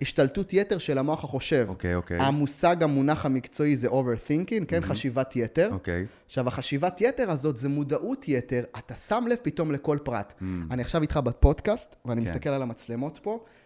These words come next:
Speaker 1: ואני אומר, "רגע, מה אני אגיד עכשיו? רגע, אני מסודר?
Speaker 2: אהה.
Speaker 1: רגע, אה, אוקיי, דקה." ואז,
Speaker 2: הבנתי.
Speaker 1: "רגע, רגע, מה שאלת אותי?" זאת אומרת, אני פתאום נמצא במחשבת יתר, אני, מרוב שאני רוצה להיות טוב,
Speaker 2: כן.
Speaker 1: אני מנסה לשלוט בכל פעולה,
Speaker 2: וואו,
Speaker 1: ובגלל
Speaker 2: וואו.
Speaker 1: שאני שולט בכל פעולה,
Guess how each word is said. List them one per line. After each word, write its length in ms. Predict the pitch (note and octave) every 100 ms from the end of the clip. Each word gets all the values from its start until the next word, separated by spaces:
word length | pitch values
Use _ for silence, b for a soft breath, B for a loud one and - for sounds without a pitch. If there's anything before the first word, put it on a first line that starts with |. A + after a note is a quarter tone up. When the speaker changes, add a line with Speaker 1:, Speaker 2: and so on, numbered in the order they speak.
| B
Speaker 1:
ואני 80 | -
אומר, 120 | A#2+
"רגע, 140 | B2+ A2+
מה 140 | A#2
אני 100 | C3
אגיד 220 | A#2+ B2+
עכשיו? 520 | A2+ - - E3 E3+ E3 -
רגע, 200 | A#2+ G#2 _ -
אני 60 | A2
מסודר? 320 | - - G#2
Speaker 2:
אהה. 140 | C#3+ F3+ - F2
Speaker 1:
רגע, 160 | D3 D#3
אה, 40 | A#2+
אוקיי, 340 | A#2 A2+ C#3+ D3+
דקה." 400 | G#2+ - C3 G#3 B -
ואז, 80 | F2
Speaker 2:
הבנתי. 200 | F2+ A2+
Speaker 1:
"רגע, 180 | C3
רגע, 120 | C#3 B2+
מה 120 | D3
שאלת 360 | - F3 F3 F#3
אותי?" 180 | F3 -
זאת 80 | -
אומרת, 180 | D3
אני 140 | C3 C3
פתאום 560 | C3+ - - A#3 A#3+ F#3+
נמצא 480 | C#3 B2+ - D#4+ A#3+ B B B C3
במחשבת 840 | B2 C#3 C3+ - - B2+ F3+ G3+
יתר, 160 | G#3+ G3
אני, 80 | D3
מרוב 300 | B2+ E3 B3+
שאני 240 | - A#3
רוצה 320 | D3+ C3 -
להיות 300 | B3+ A3 C3
טוב, 320 | - G#3 C4 C4+ - _
Speaker 2:
כן. 220 | - F#2+ D#2 - C#3+
Speaker 1:
אני 220 | C#3+ D3+
מנסה 440 | D3+ C#3+ C3+ A3+
לשלוט 400 | A#3 F3 - G3+
בכל 320 | D3+ D3 F3 F#3
פעולה, 420 | D#3+ B2 A2 B2 E3+
Speaker 2:
וואו, 240 | F2 F2 D#2
Speaker 1:
ובגלל 200 | C#3+ C#3
Speaker 2:
וואו. 140 | F3 B3
Speaker 1:
שאני 220 | C4 G#3
שולט 300 | - F3 A3+
בכל 300 | F3 - A#3 A3+
פעולה, 460 | F#3 F3+ C#4+ C#4+